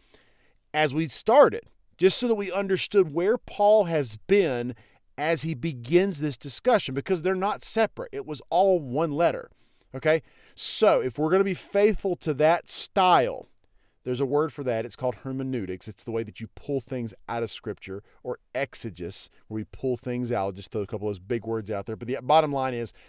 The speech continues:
that we let Scripture dictate our understanding of God and of the world around us and of theological concepts.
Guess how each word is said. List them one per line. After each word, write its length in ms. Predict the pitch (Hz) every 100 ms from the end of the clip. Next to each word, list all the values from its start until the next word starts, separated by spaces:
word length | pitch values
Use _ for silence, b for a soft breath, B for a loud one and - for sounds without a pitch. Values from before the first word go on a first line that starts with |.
| b -
that 240 | 143 147
we 580 | 143 120 190 196 165 151 - b b
let 300 | 135 147 156
Scripture 680 | - - - 180 - - 147
dictate 640 | 120 104 160 - 160 151
our 260 | - 131 135
understanding 880 | 131 123 - - 127 123 117 117 107 _
of 300 | 120 113 101
God 400 | 104 123 117 117
and 100 | 117
of 200 | 113 101
the 60 | 104
world 280 | 98 110 101
around 420 | 98 110 107 104
us 280 | 104 - - -
and 80 |
of 120 | 104 -
theological 720 | 120 110 101 101 101 90 101
concepts. 640 | - 175 175 - 165 -